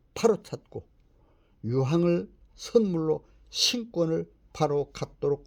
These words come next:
노력하시죠. 모략을 선물로 십자가를 바로 보아야 할 줄로 압니다. 별빛 그리움으로 영혼에 깊이 새겨 진리 생명으로 아름다운 세상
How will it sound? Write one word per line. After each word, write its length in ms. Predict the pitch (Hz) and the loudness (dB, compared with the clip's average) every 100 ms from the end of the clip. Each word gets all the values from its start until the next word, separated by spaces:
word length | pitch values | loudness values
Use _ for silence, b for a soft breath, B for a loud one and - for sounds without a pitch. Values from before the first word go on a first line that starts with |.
| - | -6
노력하시죠. 600 | 117 101 90 - - - - _ _ - - _ _ - - - - - - - | -2 -2 -4 -12 -18 -20 -20 _ _ -20 -20 _ _ -20 -20 -20 -20 -20 -16 -4
모략을 500 | 120 143 147 165 160 | 2 4 4 2 0
선물로 540 | - 170 165 160 170 | -2 -2 0 2 2
십자가를 760 | 160 - - 180 151 139 147 - | 2 -8 -8 -4 -2 -2 -4 -6
바로 420 | - 156 170 151 - | -4 2 4 2 -4
보아야 420 | - 131 120 113 | -4 -2 -2 -4
할 160 | 104 | -6
줄로 260 | 113 101 87 | -12 -12 -12
압니다. 280 | 85 - - - - _ _ - - - | -14 -16 -20 -20 -20 _ _ -20 -20 -14
별빛 640 | - 139 147 - 170 170 - - | 0 2 2 0 -2 -2 -10 -2
그리움으로 540 | - 226 185 123 87 - _ _ _ _ _ 117 | 6 8 6 2 -4 -10 _ _ _ _ _ -4
영혼에 560 | 135 127 117 110 110 | -2 -2 -2 -4 -6
깊이 440 | - - 113 - 113 | -8 -10 -10 -10 -14
새겨 420 | - 107 104 101 - _ _ _ _ _ _ _ - | -10 -8 -8 -10 -12 _ _ _ _ _ _ _ -14
진리 520 | - 135 147 156 160 | -6 -4 -2 -2 -2
생명으로 760 | 143 - 190 165 151 147 143 - | -4 -2 0 0 2 4 4 0
아름다운 540 | 135 170 190 185 165 | -2 0 2 2 0
세상 520 | - - 170 170 165 | -2 -2 -2 0 -4